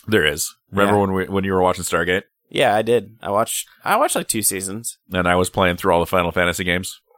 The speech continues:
Speaker 1: which I
Speaker 2: Yep.
Speaker 1: guess I technically kinda still am. I just haven't actually finished one.
Speaker 2: I mean, on, on an infinite timescale. Uh,
Speaker 1: Uh-huh.
Speaker 2: you know, if I, if I live to be a thousand, I definitely will have rewatched all of the Stargate episodes.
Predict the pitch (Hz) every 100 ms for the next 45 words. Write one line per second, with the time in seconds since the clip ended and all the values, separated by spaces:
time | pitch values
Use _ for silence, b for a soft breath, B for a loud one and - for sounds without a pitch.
0 | _ - 104 95 101 95 101 90 95 92
1 | 92 82 - 87 87 82 82 90 87 -
2 | 85 - - 90 82 - 82 80 - 220
3 | 170 127 120 110 - - 139 143 131 123
4 | 113 110 101 107 101 - 58 - _ _
5 | - 104 80 67 - _ - 113 107 87
6 | - 123 120 - 120 127 123 135 123 104
7 | - 110 113 101 101 - 120 139 131 117
8 | 127 123 107 113 107 - 82 98 101 -
9 | 101 107 101 - - 95